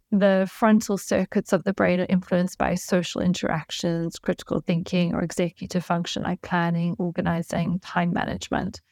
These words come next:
So if those tasks increase anxiety, then perhaps the frontal circuits are being impacted.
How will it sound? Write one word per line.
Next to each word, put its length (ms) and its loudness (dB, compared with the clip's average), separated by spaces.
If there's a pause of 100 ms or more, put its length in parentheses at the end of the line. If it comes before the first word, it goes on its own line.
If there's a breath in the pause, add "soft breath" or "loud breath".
(180)
So 160 -2
if 180 -4
those 280 0
tasks 640 -2
increase 380 -4
anxiety, 600 -2
then 180 0
perhaps 380 -8
the 100 -2
frontal 460 0
circuits 520 -4
are 60 0
being 240 -2
impacted. 680 -2